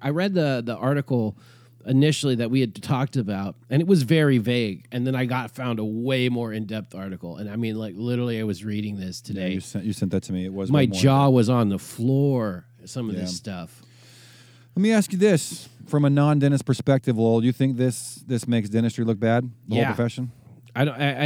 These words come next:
Speaker 1: I, I don't think it's great. I think, uh, you know, we've talked about this a lot, but I really think that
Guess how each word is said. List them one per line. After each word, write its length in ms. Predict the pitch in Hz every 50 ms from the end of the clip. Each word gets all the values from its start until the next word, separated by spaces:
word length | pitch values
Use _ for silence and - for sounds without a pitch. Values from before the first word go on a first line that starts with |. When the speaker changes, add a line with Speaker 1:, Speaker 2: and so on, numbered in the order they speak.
| 156 135
Speaker 1:
I, 80 | 127 143
I 60 | 151
don't 260 | 143 - 151 160 151 110
think 180 | 156 151 120
it's 140 | 135 107 107
great. 380 | - 120 113 104 104 - - -
I 120 | - 120 107
think, 320 | 101 156 160 139 113 -
uh, 260 | 135 131 123 120 113 - - - - - - - - _
you 180 | - 131 151 151
know, 320 | 151 147 143 143 139 127
we've 320 | 110 113 165 214 233 202 -
talked 300 | 156 143 135 123 - 143
about 200 | 127 123 117 98
this 180 | 110 110 -
a 40 | 110
lot, 280 | 101 107 113 104 87 85
but 80 | 117 123
I 40 | 139
really 300 | 131 135 156 160 156 135
think 240 | 107 127 139 123 104
that 200 | 120 104 80